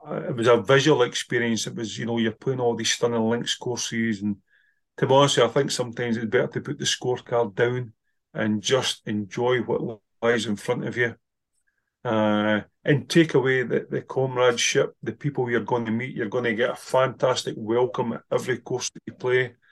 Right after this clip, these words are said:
You're gonna meet so many incredible people that will, like me, just talk golf and talk it, you know, talk with passion about this incredible game that, that has had a big impact on my path in life, and I look forward to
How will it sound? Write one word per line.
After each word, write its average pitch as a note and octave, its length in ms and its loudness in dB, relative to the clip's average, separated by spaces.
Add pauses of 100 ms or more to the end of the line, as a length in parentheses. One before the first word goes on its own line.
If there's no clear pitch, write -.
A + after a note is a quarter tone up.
(420)
You're B2 120 0
gonna B2 240 0
meet B2+ 240 -2
so C3 220 0
many A#2+ 180 0
incredible A2+ 640 -2
people A#2 520 -2
that A2+ 100 2
will, G#2+ 360 -4
like - 240 0
me, A#2 340 -4 (640)
just - 260 2
talk D3 280 6
golf C#3 460 8
and A#2+ 260 -6
talk C3 220 0
it, C#3 120 -2 (180)
you C3 280 -10
know, B2 200 -10
talk C3+ 280 0
with E3 200 -14
passion C3 500 2 (580)
about C3 260 4
this - 200 0
incredible A#2+ 600 -2
game A#2+ 420 -2
that, A2+ 240 -4 (840)
that A#2 300 4 (540)
has C3 360 2 (580)
had - 360 0
a C3+ 80 6
big B2 240 2
impact B2 540 0
on A2+ 120 -4
my A2+ 240 -2
path A#2+ 360 0
in G#2+ 160 -2
life, A2 300 -4
and A#2+ 80 -14
I A2+ 60 -4
look A2+ 220 -10
forward A#2+ 380 -2
to A2 260 -8